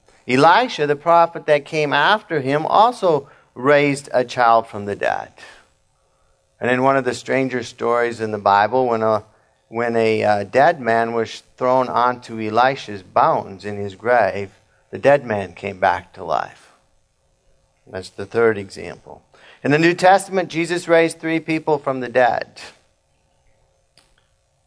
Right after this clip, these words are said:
And we're gonna talk about one of those today. Peter and Paul, in the book of Acts, each raised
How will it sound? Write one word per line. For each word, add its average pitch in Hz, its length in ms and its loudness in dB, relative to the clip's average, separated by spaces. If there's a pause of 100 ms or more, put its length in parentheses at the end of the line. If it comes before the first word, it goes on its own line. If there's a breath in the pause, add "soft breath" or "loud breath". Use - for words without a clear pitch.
(160)
And 110 220 -2
we're 113 100 0
gonna 110 220 -2
talk 117 280 -2
about 107 280 2
one 117 220 0
of 113 80 -4
those 104 360 -2
today. 98 720 -2
Peter 143 440 0
and 120 340 -8
Paul, 117 880 2 (280)
in 117 100 -8
the 113 60 -6
book 120 220 -4
of 113 100 -2
Acts, 120 420 -2
each 117 300 -14
raised 104 420 -4